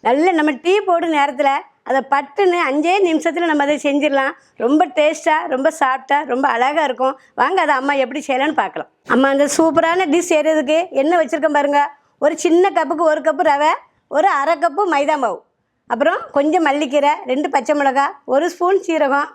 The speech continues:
ஒரு துண்டு இஞ்சி, இந்த வெங்காயம் இவ்வளோத்தையும் அம்மா பொடிசா நறுக்கி கொண்டு வரேன். அப்புறமா நம்ம விரவி காமிக்கலாம். பாருங்க, ஒரு கப்பு ரவையை தட்டிக்கலாம், அரை கப்பு மைதா மாவு. அம்மா இப்போ காட்டணும்ல, அதையெல்லாம் பொடிசா நறுக்கி வச்சிருக்கேன். இப்போ எல்லாத்தையும் நம்ம அதில் போட்டுக்கலாம்.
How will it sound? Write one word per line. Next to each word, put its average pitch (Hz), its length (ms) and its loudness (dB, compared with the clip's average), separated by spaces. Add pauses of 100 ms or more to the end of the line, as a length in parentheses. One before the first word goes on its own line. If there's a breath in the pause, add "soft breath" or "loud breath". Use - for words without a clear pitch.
(140)
ஒரு 294 200 0
துண்டு 311 220 0 (100)
இஞ்சி, 294 240 2 (280)
இந்த 311 200 2
வெங்காயம் 240 380 0 (200 soft breath)
இவ்வளோத்தையும் 320 320 0
அம்மா 320 200 0
பொடிசா 294 360 0
நறுக்கி 285 300 -4
கொண்டு 277 200 2
வரேன். 311 280 -2
அப்புறமா 277 380 0
நம்ம 294 200 -2
விரவி 269 260 0
காமிக்கலாம். 202 360 -4 (200)
பாருங்க, 262 240 2 (140)
ஒரு 269 140 2
கப்பு 254 200 2
ரவையை 269 240 2
தட்டிக்கலாம், 254 480 0 (840)
அரை 277 180 0
கப்பு 311 220 0
மைதா 262 300 2
மாவு. 180 180 -2 (680)
அம்மா 277 180 2
இப்போ 294 160 -2
காட்டணும்ல, 320 380 2 (100)
அதையெல்லாம் 285 380 0
பொடிசா 294 340 0
நறுக்கி 285 240 0
வச்சிருக்கேன். 294 400 -2 (100)
இப்போ 285 200 0
எல்லாத்தையும் 330 280 2
நம்ம 330 140 2
அதில் 294 180 0
போட்டுக்கலாம். 202 380 -4